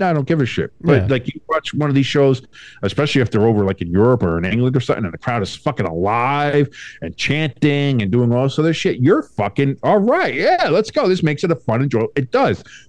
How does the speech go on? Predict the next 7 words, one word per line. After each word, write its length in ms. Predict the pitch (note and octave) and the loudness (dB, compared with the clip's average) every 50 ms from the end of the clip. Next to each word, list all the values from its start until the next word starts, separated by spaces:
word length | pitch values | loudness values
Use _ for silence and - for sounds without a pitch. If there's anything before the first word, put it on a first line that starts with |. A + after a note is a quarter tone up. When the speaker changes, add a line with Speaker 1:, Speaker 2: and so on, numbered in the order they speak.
| _ _ | _ _
Speaker 1:
Crowd 600 | - - - D3 D#3 E3+ F#3+ A3 A3+ A#3 G#3 F3 - - | -8 -4 -2 0 0 2 2 2 2 0 -2 -4 -8 -8
experience 640 | - B2+ - - - - C#3+ C3+ B2 A2+ G#2+ - - | -10 -8 -8 -6 0 2 4 4 4 2 0 -2 -4
and 100 | F#2+ F#2 | -8 -8
crowd 360 | - - D3 C#3 C#3+ D#3 D3+ | -6 -4 -4 -2 -2 0 0
interaction 580 | C#3+ B2+ A#2+ B2 B2 A#2 - - G#2 G2 F#2+ G2 | 0 0 0 0 -2 -4 -2 -2 0 2 2 2
makes 320 | A2+ B2+ B2+ B2 - - | 2 0 -2 -6 -10 -10
things 460 | - G2+ F2+ E2+ E2 D#2+ D#2+ - - | -6 -4 -4 -4 -4 -6 -10 -12 -16